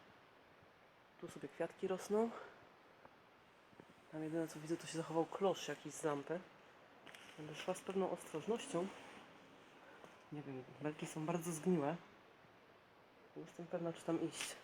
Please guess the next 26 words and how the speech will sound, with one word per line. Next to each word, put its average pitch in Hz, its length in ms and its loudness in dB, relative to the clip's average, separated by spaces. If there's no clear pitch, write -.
bo 156 60 -6
to - 60 -10
jest 165 120 -6
miękko 160 360 4
normalnie. 143 460 0
Cholera, 135 280 -2
iść - 160 -6
czy - 100 -2
nie 170 80 12
iść? - 240 -6
O, 151 60 -8
to 147 120 -8
jest 147 140 -6
pytanie. 156 440 2
Jak - 160 -6
już, 170 120 -6
to 170 100 -6
którędy? 151 520 6
Środkiem 170 360 2
to 175 60 4
nie 170 100 6
bardzo. 160 340 6
Hmm. 147 180 2
Cholera, 139 240 4
wiecie 147 220 4
co? 170 180 10